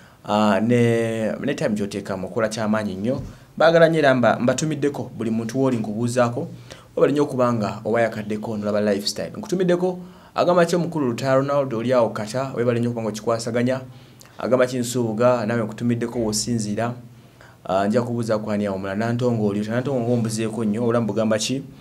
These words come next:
Ah, mikono gyange abali mu U S, mugamba mutya? Buli amanyi nti osinziira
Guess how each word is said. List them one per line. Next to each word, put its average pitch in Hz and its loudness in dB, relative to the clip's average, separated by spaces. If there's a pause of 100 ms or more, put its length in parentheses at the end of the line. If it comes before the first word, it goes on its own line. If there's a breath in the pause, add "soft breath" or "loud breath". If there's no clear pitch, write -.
(480 loud breath)
Ah, - -8
mikono 123 0
gyange 107 -2
abali 110 0
mu 95 -6
U 107 -4
S, 95 -6
mugamba 107 -2
mutya? 110 -4
Buli 101 -6
amanyi 101 -4
nti 110 -8
osinziira 107 -4